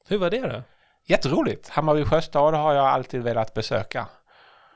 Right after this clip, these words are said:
Speaker 2: Och det här
Speaker 1: Det
Speaker 2: var
Speaker 1: kanske
Speaker 2: faktiskt
Speaker 1: inte var det roligaste med intervjun,
Speaker 2: Det,
Speaker 1: eller?
Speaker 2: det var inte, nej, det var det inte, men jag har talat om min bok ganska så ofta faktiskt. Och så fick jag en, en kaffekopp, eh, där det står: "Jag har varit med i Lära från lärda."
Speaker 1: Det var ju fint.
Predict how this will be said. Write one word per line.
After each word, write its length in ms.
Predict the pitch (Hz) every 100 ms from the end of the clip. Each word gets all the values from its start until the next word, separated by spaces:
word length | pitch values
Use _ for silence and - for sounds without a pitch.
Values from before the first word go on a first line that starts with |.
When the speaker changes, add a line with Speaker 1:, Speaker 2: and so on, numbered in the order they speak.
| _ _ _ -
Speaker 2:
Och 80 | 117
det 60 |
här 120 | 123
Speaker 1:
Det 60 | 143
Speaker 2:
var 60 | 151
Speaker 1:
kanske 140 | 170
Speaker 2:
faktiskt 240 | 160 160 143
Speaker 1:
inte 20 |
var 80 | 127
det 100 | 120
roligaste 520 | 127 110 131 147 143
med 220 | 117 107
intervjun, 440 | 107 107 123 135 101
Speaker 2:
Det, 100 | 135
Speaker 1:
eller? 280 | 113 131 127
Speaker 2:
det 80 | 127
var 100 | 147
inte, 220 | - - - - -
nej, 340 | 135 147 170
det 60 | 147
var 180 | 147 131
det 60 |
inte, 200 | 127 -
men 380 | 123 127 120 120
jag 100 | 117
har 80 | 117
talat 380 | 113 131 127 120
om 80 | 120
min 300 | 117 113 110
bok 280 | 123 104
ganska 500 | - 113 127 - -
så 220 | 104 - 98
ofta 480 | 117 - - 143
faktiskt. 680 | 123 110 - - 104 101 - -
Och 140 | 135 123
så 120 | 131
fick 300 | 165 151 156
jag 160 | 139
en, 140 | 127 135
en 200 | 143 131
kaffekopp, 840 | 123 - 151 - 117 - 139 - - 107 - - - -
eh, 240 | 110 107
där 140 | 113 110
det 60 |
står: 220 | - 110 107
"Jag 180 | 107
har 140 | 101 107
varit 300 | 101 104 -
med 280 | 107 98 95
i 120 | 104
Lära 340 | 98 95 101
från 200 | - 98
lärda." 320 | 92 107 - - _ _ - - _ _ _ _
Speaker 1:
Det 140 | 110 135
var 80 |
ju 120 | 170 156
fint. 300 | - 151